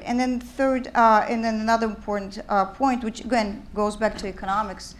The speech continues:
it's a value-based care delivery. And that is, uh, extremely important, the, the mechanism, the way, <coughs> uh, physicians and, and, um, traditional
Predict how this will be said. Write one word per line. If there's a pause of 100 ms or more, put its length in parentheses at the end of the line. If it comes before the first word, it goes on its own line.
(260)
it's
a
value-based
care
delivery. (920)
And
that
is,
uh,
extremely
important, (160)
the, (160)
the
mechanism,
the
way, (260)
<coughs> (500)
uh, (120)
physicians
and, (540)
and,
um, (520)
traditional